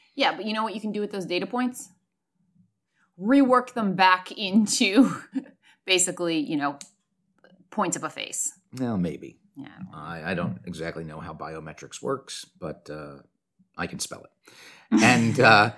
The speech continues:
Speaker 1: <laughs>
Speaker 2: this is going to be a thirty-day test. The length of the test is subject to change. Uh, like I said, participation is optional.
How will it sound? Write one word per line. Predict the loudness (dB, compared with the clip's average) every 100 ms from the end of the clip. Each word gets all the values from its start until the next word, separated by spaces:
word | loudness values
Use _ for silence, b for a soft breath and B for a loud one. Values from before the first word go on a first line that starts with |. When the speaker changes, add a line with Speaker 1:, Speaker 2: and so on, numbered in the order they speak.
| -14 -6
Speaker 1:
<laughs> | -6 -4
Speaker 2:
this | 2 2
is | 4
going | 4 4 4
to |
be | 4
a | 2
thirty-day | 2 2 4 2 2 2 0
test. | -2 -2 0 -2 -6
The | -8
length | -6 -4 -6
of | -8
the |
test | -8 -8 -8 -8
is |
subject | -8 -8 -10 -12 -14
to |
change. | -14 -8 -4 -4 -4 -8 -14 b b b -18
Uh, | -14 -12 -12
like | -10 -10
I | -6
said, | -8 -8
participation | -8 -6 -6 -4 -6 -4 -8
is | -6
optional. | -6 -6 -6 -6 -4 -6